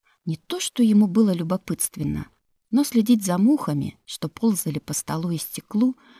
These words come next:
он уже притомился. Да и собрались возле рассказчика людишки.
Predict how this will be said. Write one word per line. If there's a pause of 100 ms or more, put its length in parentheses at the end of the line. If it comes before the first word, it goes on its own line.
(120)
он
уже
притомился. (580)
Да
и
собрались
возле
рассказчика
людишки.